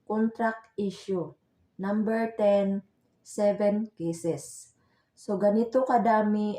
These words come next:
ang mga topics na in-explain sa amin ng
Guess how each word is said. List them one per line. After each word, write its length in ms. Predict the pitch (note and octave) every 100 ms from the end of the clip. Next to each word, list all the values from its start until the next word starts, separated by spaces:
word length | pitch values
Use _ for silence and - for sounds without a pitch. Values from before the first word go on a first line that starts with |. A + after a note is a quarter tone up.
| -
ang 240 | F#3+ F#3
mga 480 | F3+ F3+ F#3 G#3+ A3+ _ _ _ _ _ _ _ _ _ _ _ _ C4+
topics 800 | C4 - A#3+ A#3+ - - - - _ _ _ _ F#3+
na 320 | F#3+ F#3 F3 A#3
in-explain 720 | A#3+ A#3+ - - B3 A#3+ A#3+
sa 320 | A#3+ A#3 G3
amin 480 | G3+ G3 G3 G3+ A3 _ _ -
ng 480 | F#3+ F#3+ G3+ A3+